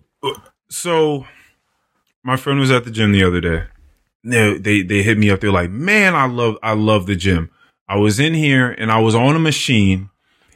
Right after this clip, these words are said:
Speaker 2: and some people came up and they showed me what I was doing wrong." Now, in the gym, Blaze can attest to this, Jess can attest to this.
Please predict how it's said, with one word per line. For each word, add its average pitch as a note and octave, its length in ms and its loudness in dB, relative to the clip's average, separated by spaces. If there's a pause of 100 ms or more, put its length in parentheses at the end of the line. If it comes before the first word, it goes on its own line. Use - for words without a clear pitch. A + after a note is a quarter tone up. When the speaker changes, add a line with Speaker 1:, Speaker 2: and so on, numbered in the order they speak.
(340)
Speaker 2:
and A2 240 0
some A#2+ 240 0
people F#3 420 -2
came F#2+ 380 0
up F2+ 320 0 (920)
and A2+ 160 -2
they C3 120 2
showed E3 540 0
me C3+ 420 -2 (300)
what A#2+ 240 -2
I C3 100 4
was A#2+ 220 0
doing A2+ 300 2
wrong." F#2 500 0 (1400)
Now, A2+ 260 0 (600)
in C3+ 140 -2
the B2+ 100 0
gym, C#3+ 420 -2
Blaze B2 360 0
can C3 100 -4
attest B2+ 300 -2
to B2+ 80 -2
this, B2 180 0
Jess A#2+ 280 -2
can B2 140 -2
attest A#2+ 320 -2
to A#2+ 80 -2
this. A#2 280 2